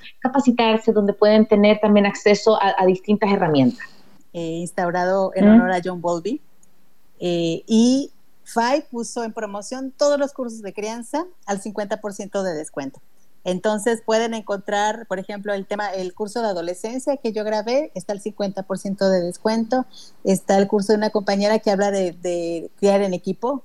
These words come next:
Speaker 2: criar en, en equipo parental, y también está al cincuenta por ciento, crianza y mindfulness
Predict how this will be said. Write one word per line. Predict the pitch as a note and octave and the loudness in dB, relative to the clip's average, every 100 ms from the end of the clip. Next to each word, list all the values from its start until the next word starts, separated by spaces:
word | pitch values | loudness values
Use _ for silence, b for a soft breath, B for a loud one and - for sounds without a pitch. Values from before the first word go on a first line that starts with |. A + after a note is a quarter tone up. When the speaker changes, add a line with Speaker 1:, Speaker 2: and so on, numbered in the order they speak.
| - | -4
Speaker 2:
criar | G3 F3+ F3+ | 0 2 0
en, | F#3 F3 D#3+ | -2 -4 -10
en | E3+ D#3+ D#3 D#3 | -10 -8 -8 -8
equipo | E3 F3+ G3 | -8 -4 -4
parental, | F3 D#3+ D#3 E3+ F3 D4 - - - - - - | -4 -4 -6 -4 -4 -6 -14 -20 -20 -20 -20 -6
y | G3+ G#3 G#3 G#3+ - - | -2 0 0 -4 -6 -4
también | F3+ F#3 | -2 -2
está | G3 | -4
al | F#3 | -4
cincuenta | - F#3+ F3+ F3 | -6 -8 -6 -6
por | E3 | -6
ciento, | F3+ A3 A3+ A#3+ | -4 -4 -2 -4
crianza | A#3+ G3+ G3 | -2 -4 -2
y | F#3+ | -2
mindfulness | F#3 F3+ F#3 G#3+ A3+ A#3 A#3 A#3+ - | -2 -4 -2 4 4 4 2 -2 -4